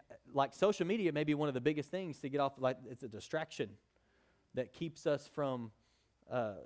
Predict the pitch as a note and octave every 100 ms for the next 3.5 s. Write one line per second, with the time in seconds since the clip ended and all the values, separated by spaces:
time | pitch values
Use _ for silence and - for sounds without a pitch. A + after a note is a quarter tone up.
0 | - - E3 - D#3 - C#3+ B2 D#3 B2+
1 | A#2+ _ - D3 F3+ B2+ A2+ B2 C#3 F3
2 | - - - A#2+ C3 D3 F3+ F#3 F#3 -
3 | C3+ C3 A2 G#2